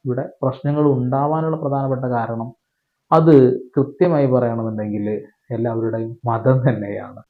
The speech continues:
പഴംപൊരി തിന്നുന്ന ആളുകൾക്ക് പഴംപൊരി ഭയങ്കര ഇഷ്ടമാണ്. പക്ഷേ പഴംപൊരി കഴിച്ചതിന് ശേഷം കയ്യിൽ എണ്ണയാവുമല്ലോ, അപ്പോ ആ പഴംപൊരിയെ മൊത്തത്തിൽ ഒരു കളിയാക്കലും അല്ലെങ്കിൽ ഒരു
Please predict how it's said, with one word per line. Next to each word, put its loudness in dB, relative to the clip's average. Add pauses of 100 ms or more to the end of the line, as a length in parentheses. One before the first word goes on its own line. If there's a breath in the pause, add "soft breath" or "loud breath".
(360)
പഴംപൊരി 0
തിന്നുന്ന -2
ആളുകൾക്ക് -4
പഴംപൊരി -2 (100)
ഭയങ്കര -2
ഇഷ്ടമാണ്. -14 (360)
പക്ഷേ -2 (240)
പഴംപൊരി 0
കഴിച്ചതിന് 2
ശേഷം -2
കയ്യിൽ 4 (100)
എണ്ണയാവുമല്ലോ, -4 (380)
അപ്പോ 0 (160)
ആ -2 (160)
പഴംപൊരിയെ 2 (120)
മൊത്തത്തിൽ -4
ഒരു 0 (200)
കളിയാക്കലും -4 (360 loud breath)
അല്ലെങ്കിൽ 4 (220)
ഒരു 2